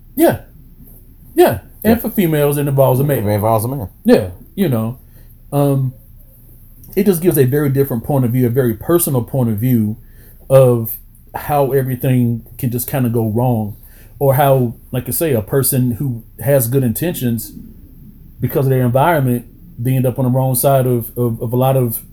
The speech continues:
Speaker 1: law decisions or life decisions.
Speaker 2: Mm-hmm.
Speaker 1: Um, and then the song Sing of Me, I'm Dying of Thirst, where he,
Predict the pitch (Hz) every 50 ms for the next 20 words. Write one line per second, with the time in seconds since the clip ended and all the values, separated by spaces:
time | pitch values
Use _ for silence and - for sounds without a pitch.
0 | - - - - - - - - - 117 107 113 123 135 135 135 123 127 123 -
1 | 156 170 139 123 120 107 113 120 120 117 135 165 160 - - 127 120 - 117 101
2 | 95 - - - - - - - - 82 82 85 87 82 - - - - - -
3 | - - 135 139 135 135 131 131 131 - 139 156 208 214 185 - - - 165 160
4 | 147 139 123 - - - 170 160 139 139 135 143 147 143 123 113 113 131 139 143
5 | 131 113 - - - 123 143 160 165 - - - - - - - - - - -
6 | - - - - - - - - - - - - - - - - - 156 151 139
7 | 220 247 208 202 -